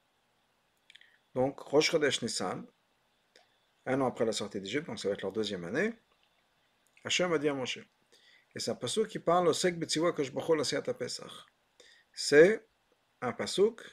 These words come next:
qui parle donc de la mitzvah que le peuple juif avait de faire le Korban Pesach dans le désert. Même Shech Lezé, les mois Parashat Pesach Sheni. Et ensuite, suite à cette histoire-là, où Hachem a demandé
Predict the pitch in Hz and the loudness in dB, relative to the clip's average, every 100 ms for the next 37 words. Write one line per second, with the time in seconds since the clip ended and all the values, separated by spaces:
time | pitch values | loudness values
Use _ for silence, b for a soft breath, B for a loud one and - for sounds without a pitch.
0 | _ - 117 - 147 170 143 135 117 104 | _ -14 -8 0 2 2 0 -6 -4 -4
1 | 101 101 - 131 160 185 - - _ - | -4 -6 0 2 2 -2 -10 -20 _ -4
2 | 113 104 120 117 104 127 - 117 131 107 | -2 0 -4 -6 -8 -8 -2 -2 0 -6
3 | - 151 139 - 113 107 98 92 120 160 | 4 4 6 2 0 0 -6 -6 0 2
4 | 110 - - _ _ _ _ _ _ _ | 2 -4 -18 _ _ _ _ _ _ _
5 | _ _ _ _ - B B B B _ | _ _ _ _ -20 B B B B _
6 | 120 135 127 98 87 - _ _ b b | 4 6 6 0 -8 -12 _ _ b b
7 | b _ 95 - 123 160 175 247 190 165 | b _ -6 -2 0 4 8 8 8 4
8 | 165 160 151 - 143 143 - 110 113 110 | 2 2 0 -2 -6 -6 -6 -4 -4 -4
9 | - 147 - 147 120 - - - - 110 | -2 -2 -2 -6 -6 -8 -10 -12 -4 0
10 | 156 156 - - 131 107 104 117 110 | 0 0 -2 -2 -2 -4 -4 0 0